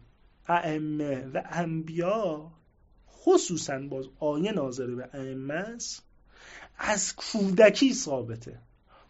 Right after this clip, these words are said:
و اینها از ابتدا ظلمی انجام ندادن. در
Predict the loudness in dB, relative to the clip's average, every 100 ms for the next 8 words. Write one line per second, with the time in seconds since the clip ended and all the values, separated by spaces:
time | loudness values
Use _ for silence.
0 | 2 4 4 2 2 2 4 4 4 2
1 | -2 0 0 -2 -6 8 10 10 8 0
2 | -16 -20 -20 -6 -4 0 8 10 10 10
3 | 8 4 2 2 2 2 2 0 -2 -4
4 | -4 -6 -12 -20 _ _ _ _ _ _
5 | -20 -20 -20 _ -20 -20 -8 6 6 6